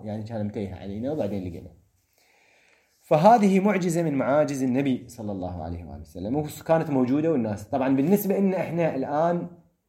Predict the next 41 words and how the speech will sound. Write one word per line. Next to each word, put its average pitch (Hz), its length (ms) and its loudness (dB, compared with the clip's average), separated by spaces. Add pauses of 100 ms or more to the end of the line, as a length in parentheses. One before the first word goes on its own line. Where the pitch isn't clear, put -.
(160)
م، 110 360 -10
تعتبر 151 380 -2
نقل 208 280 2
تاريخي. 175 500 2 (800)
بالنسبة 170 380 0
لهؤلاء 131 840 4
اللي 123 140 0
كانوا 180 260 2
يشوفوها 190 460 -2
كانت 131 320 -4
معجزة 156 500 0
أمامهم. 135 580 2 (600)
أما 123 240 -2
إن 208 180 6
بالنسبة 190 440 0
إن 185 140 -2
إحنا 143 180 -4
خو 123 120 -6
مو 165 120 2
معجزة 120 400 0
الآن، 113 160 0
ما 156 100 4
جاي 147 140 2
نشوف 107 240 -6
فد 90 100 -18
شيء. - 180 -16 (680)
ما 139 100 4
جاي 165 180 8
يخبرنا 123 340 0
النبي 107 260 -4
فد 104 140 -12
شيء. - 220 -18 (380)
وإنما 123 340 -2
هي 131 60 4
منقولة 160 360 4
عن 151 120 -2
طريق 113 280 -4
القرآن 113 360 -8
وعن 107 160 -6
طريق 85 240 -12
الروايات. 82 360 -14